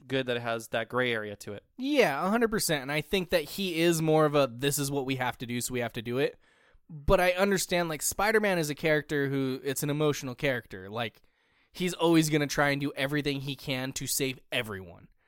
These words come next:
Speaker 1: Yeah.
Speaker 2: And your favorite character, Spider-Ham, in the first movie, says a
Speaker 1: Mm-hmm.
Speaker 2: great line, "Sometimes we can't save everyone." And that's a, that's the fucking struggle of Spider-Man, is wanting to save everyone,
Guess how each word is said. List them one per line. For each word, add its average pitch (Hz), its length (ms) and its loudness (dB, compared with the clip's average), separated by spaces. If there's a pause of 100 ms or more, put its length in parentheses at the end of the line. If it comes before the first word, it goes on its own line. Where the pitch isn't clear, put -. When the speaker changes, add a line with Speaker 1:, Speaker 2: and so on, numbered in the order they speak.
(120)
Speaker 1:
Yeah. 117 180 -6
Speaker 2:
And 131 380 -4
your 156 260 4
favorite 170 320 2
character, 135 340 -2
Spider-Ham, 131 680 -4 (300)
in 139 100 -4
the 127 60 -4
first 151 260 0
movie, 117 320 -6 (360)
says 165 220 -4
a 175 40 -2
Speaker 1:
Mm-hmm. 151 40 -6
Speaker 2:
great 170 220 4
line, 165 360 0 (120)
"Sometimes 151 500 0
we 147 60 0
can't 139 240 -4
save 143 200 4
everyone." 117 420 0 (840)
And 147 160 -4
that's 156 180 -2
a, 151 40 -4
that's 143 280 0
the 156 160 -4
fucking 147 320 -4
struggle 160 420 4
of 139 100 -2
Spider-Man, 107 520 -2
is 120 100 -8
wanting 139 360 0
to 131 60 -4
save 120 260 -4
everyone, 107 500 -8